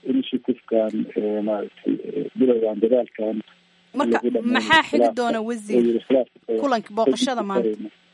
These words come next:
Speaker 2: Maxaa xigi doona booqashadii maanta marka, wasiir?
Speaker 1: Waxaa xigi doona, dee, lama, lama, ee, aad looma faahfaahin, laakiin, ee,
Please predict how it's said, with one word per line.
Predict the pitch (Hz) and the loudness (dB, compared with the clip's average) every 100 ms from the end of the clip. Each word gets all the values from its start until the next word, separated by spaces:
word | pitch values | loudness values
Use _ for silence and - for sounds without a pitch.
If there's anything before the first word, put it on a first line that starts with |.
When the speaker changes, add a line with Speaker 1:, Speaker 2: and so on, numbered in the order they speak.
| _ | _
Speaker 2:
Maxaa | 208 - 285 | -10 -2 -2
xigi | 277 277 226 | 0 -4 -6
doona | 208 202 196 | -4 -4 -4
booqashadii | 196 190 - 208 185 | -6 -8 -10 -10 -8
maanta | 175 180 - | -8 -10 -10
marka, | 175 - | -14 -12
wasiir? | 170 160 160 _ _ _ _ _ _ _ _ _ _ _ _ _ _ _ _ _ _ _ _ _ _ _ _ _ _ _ _ _ _ _ _ _ _ _ _ _ _ _ - | -14 -14 -20 _ _ _ _ _ _ _ _ _ _ _ _ _ _ _ _ _ _ _ _ _ _ _ _ _ _ _ _ _ _ _ _ _ _ _ _ _ _ _ -4
Speaker 1:
Waxaa | 131 143 | 0 2
xigi | 156 180 165 | 0 -4 -2
doona, | 143 139 151 160 139 | 0 2 2 0 -2
dee, | 139 131 | -4 -2
lama, | 135 135 156 156 - | -2 0 -2 -4 -6
lama, | 139 131 147 147 143 135 - | -4 -4 -2 -2 -2 -4 -8
ee, | 127 120 113 110 107 101 _ _ _ _ | -6 -4 -4 -6 -8 -14 _ _ _ _
aad | 143 143 | 0 0
looma | 139 131 - | 0 -2 -4
faahfaahin, | - 113 - - - 160 220 - _ _ _ _ - | -2 -6 -4 -10 -4 -6 -6 -14 _ _ _ _ -8
laakiin, | 254 240 - - 294 311 302 | -2 -2 -4 -6 -4 -2 -4
ee, | 277 262 247 240 233 233 | -4 -4 -4 -6 -10 -14